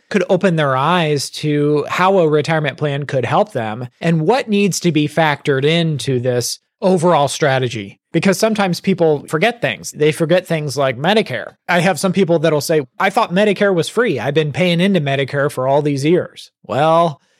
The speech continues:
you might be looking at a Medicare supplement plan or a Medicare Advantage plan, or maybe it's Medicare Part D. So for a lot of people, there's gonna be some expenses there that we need to factor into your plan. Healthcare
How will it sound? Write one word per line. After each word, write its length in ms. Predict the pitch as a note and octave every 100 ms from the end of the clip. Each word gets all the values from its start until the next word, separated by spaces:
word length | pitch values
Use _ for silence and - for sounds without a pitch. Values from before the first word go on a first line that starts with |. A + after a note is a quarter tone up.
| _
you 160 | - E3
might 220 | E3 E3+
be 120 | F3
looking 360 | E3 E3 E3+ D#3+
at 80 | D#3
a 40 |
Medicare 460 | D#3+ D3+ D3 D#3+ C#3+
supplement 500 | E3 D3 C#3+ B2 A2
plan 360 | C3+ A#2 A2+
or 100 | B2
a 40 | C3+
Medicare 420 | C#3+ D3 D#3 D3
Advantage 500 | C#3 D3+ D3 C3 -
plan, 280 | B2 A2 A#2
or 80 | A2+
maybe 300 | C#3+ C3+ C#3
it's 140 | C3
Medicare 460 | C#3 C#3+ C#3 D3 C3+
Part 340 | D#3 - C3
D. 420 | C#3+ C#3+ A#2+ G#2+ - -
So 520 | - D3+ C#3 C3+ B2+
for 100 | D3+
a 60 | C3
lot 260 | D3 E3+
of 60 | E3
people, 360 | A#3 D#3+ D3
there's 280 | C#3+ C#3 B2
gonna 180 | D3+ D3
be 140 | D3
some 180 | C#3 D3+
expenses 540 | D3 - G3+ F#3 F#3+ G2+
there 320 | - D#2 - _ -
that 160 | B2+
we 160 | C#3+ E3
need 220 | F3 D#3
to 60 | D#3+
factor 440 | D#3+ C#3 - C3+
into 300 | C3 B2+ C3
your 140 | A#2
plan. 500 | A2 G#3+ G3 A2+ B2 - -
Healthcare 800 | - F3+ - - A3+ E3+ A#2+